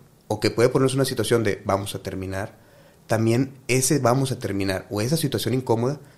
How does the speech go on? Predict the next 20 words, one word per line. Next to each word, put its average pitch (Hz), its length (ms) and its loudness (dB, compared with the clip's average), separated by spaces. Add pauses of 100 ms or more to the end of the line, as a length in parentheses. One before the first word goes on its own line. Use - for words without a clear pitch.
(180)
es - 140 -4
construir. 110 560 -4 (420)
O - 40 -20
sea, - 200 -4
conforme 117 460 0
más 135 320 0
puedas 143 560 0 (160)
abrirte, 104 880 -4 (360)
conforme 113 340 2
más 135 260 0
puedas 143 420 0
intentar 104 580 -2
ser 120 220 0
sincero 110 720 2
con 101 140 -6
esa 104 200 -8
persona 98 380 -8
y 104 40 -10
decirle, 107 380 -6
"Oye, 110 340 0